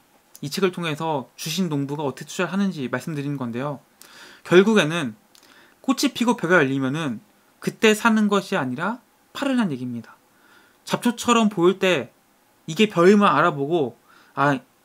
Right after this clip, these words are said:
이 잡초처럼 보이는 벼는 분명히 가을이 되면 엄청난 이삭이 되어서 돌아올 것이다, 벼가 되어서 연그를 것이다 라는 것을 보시고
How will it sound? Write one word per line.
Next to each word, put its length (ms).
이 140
잡초처럼 640
보이는 340
벼는 460
분명히 520
가을이 340
되면 420
엄청난 840
이삭이 380
되어서 320
돌아올 300
것이다, 380
벼가 280
되어서 400
연그를 360
것이다 420
라는 180
것을 240
보시고 580